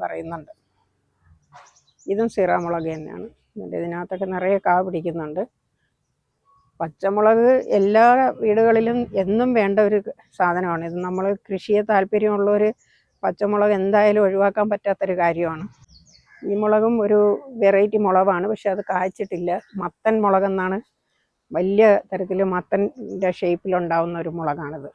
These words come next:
ഇപ്പം കായ്ക്കാൻ തുടങ്ങിയിട്ടേ ഉള്ളൂ. നല്ല ഭംഗിയുള്ള മുളകാണ് കാണാൻ. ഇതിൽ പച്ചയും വയലറ്റും കളറിലായിട്ട് വരും. മിക്കവാറും ഉള്ള എല്ലാ ഇലക്കറികളും, ചീര തന്നെ കുറേ അധികം വെറൈറ്റി ഉണ്ടായിരുന്നു. ഇപ്പം ചീരയുടെ കൃഷി ഒന്ന് സ്റ്റോപ്പ് ചെയ്തിരിക്കുകയാണ്.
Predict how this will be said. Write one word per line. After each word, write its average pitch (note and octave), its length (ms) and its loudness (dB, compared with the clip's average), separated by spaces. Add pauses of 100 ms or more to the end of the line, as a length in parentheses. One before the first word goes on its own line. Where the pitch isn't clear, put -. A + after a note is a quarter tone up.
(440)
ഇപ്പം G3 220 -6
കായ്ക്കാൻ F#3 320 2
തുടങ്ങിയിട്ടേ F#3 480 -2
ഉള്ളൂ. E3 200 -4 (540)
നല്ല G3 160 2 (120)
ഭംഗിയുള്ള G#3 420 2 (100)
മുളകാണ് F3 480 -2
കാണാൻ. E3+ 320 -4 (800)
ഇതിൽ G3+ 140 0 (140)
പച്ചയും A3 440 4 (260)
വയലറ്റും G3 480 2
കളറിലായിട്ട് F3+ 640 0 (100)
വരും. E3+ 200 -14 (1080)
മിക്കവാറും B3+ 520 6
ഉള്ള C4 140 4 (140)
എല്ലാ B3 280 4
ഇലക്കറികളും, A3 640 2
ചീര A3+ 260 0 (120)
തന്നെ B3 260 -2
കുറേ A3+ 160 2 (120)
അധികം A3+ 300 0
വെറൈറ്റി G#3 380 0
ഉണ്ടായിരുന്നു. F3 440 -4 (480)
ഇപ്പം A3 240 -6
ചീരയുടെ A3+ 400 2
കൃഷി A#3 200 -4 (120)
ഒന്ന് A3+ 180 2 (260)
സ്റ്റോപ്പ് G3+ 340 -4
ചെയ്തിരിക്കുകയാണ്. E3+ 560 0